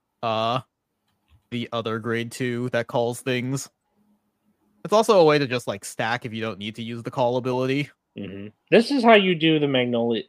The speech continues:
Speaker 2: how the Magnolia Ride line should have been. Or, like, all right, you looked at the top, you can put it on top or bottom, and then look at the top, it calls on it.
Speaker 1: Mm-hmm.
Speaker 2: <sighs> Oh, well. Um,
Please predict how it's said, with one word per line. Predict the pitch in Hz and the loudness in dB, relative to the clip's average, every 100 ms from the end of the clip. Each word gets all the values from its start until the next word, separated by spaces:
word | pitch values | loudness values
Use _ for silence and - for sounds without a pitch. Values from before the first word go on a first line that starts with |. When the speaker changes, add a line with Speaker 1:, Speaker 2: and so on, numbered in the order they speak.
| 110 | -4
Speaker 2:
how | 120 | -2
the | 110 110 | -2 -4
Magnolia | 104 113 110 110 104 | -6 -4 -4 -2 -4
Ride | 92 92 85 | -4 -4 -6
line | 87 85 | -14 -14
should | - 90 | -12 -12
have | |
been. | 82 69 _ _ _ _ _ _ _ _ _ _ _ _ _ - | -12 -16 _ _ _ _ _ _ _ _ _ _ _ _ _ -6
Or, | 113 | -2
like, | 104 101 104 | 0 -2 0
all | 110 | 0
right, | 90 87 | 0 -4
you | 98 | -2
looked | 120 139 | 2 4
at | 131 | 4
the | |
top, | 123 143 123 | 6 6 6
you | 120 | 4
can | 117 | 2
put | 120 | 4
it | 120 | 4
on | 113 | 4
top | 117 110 | 4 2
or | 104 | 2
bottom, | 104 92 92 110 147 | 0 0 0 -2 0
and | 127 | 2
then | 120 | 2
look | 113 107 | 2 0
at | 104 | -2
the | |
top, | - 113 92 | 2 2 2
it | 92 | -4
calls | - 92 87 | -4 -4 -4
on | 85 | -10
it. | 85 _ - - - - _ _ _ _ | -14 _ -20 -20 -20 -20 _ _ _ _
Speaker 1:
Mm-hmm. | 127 117 110 95 87 80 - - - | -18 0 6 6 6 -2 -10 -14 -10
Speaker 2:
<sighs> | 113 | -4
Oh, | 113 | -2
well. | 90 87 - - - - _ - - - | -2 -4 -12 -20 -20 -20 _ -20 -20 -8
Um, | 104 113 110 104 104 | -4 -4 -4 -6 -10